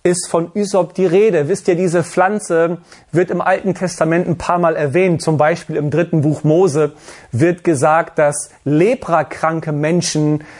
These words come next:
mit in Wasser oder Blut getränktem Ysopsträuchern,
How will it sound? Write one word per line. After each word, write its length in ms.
mit 300
in 360
Wasser 400
oder 180
Blut 380
getränktem 720
Ysopsträuchern, 1120